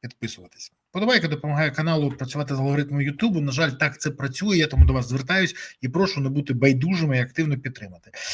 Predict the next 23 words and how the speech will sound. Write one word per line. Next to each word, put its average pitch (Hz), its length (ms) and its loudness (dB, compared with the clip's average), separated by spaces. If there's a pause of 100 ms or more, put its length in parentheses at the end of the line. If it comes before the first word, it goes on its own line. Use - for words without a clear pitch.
(280)
Підписка 185 440 6
допоможе 165 420 4
каналу 170 580 2
незабаром 160 600 6
отримати 143 500 0
шістсот - 400 0
тисяч 131 260 -2
підписників, 185 760 0 (340)
а 147 140 6
вам 147 500 8 (120)
першими 143 500 2
отримувати 143 840 0
всі - 340 -2
інсайди 147 580 2
і 123 60 0
всю 143 220 -4
інформацію. 120 640 -6 (340)
Це 247 420 8 (180)
та 165 120 6
сама 165 240 2
історія, 196 360 2
коли 151 260 2
він-він. 131 500 2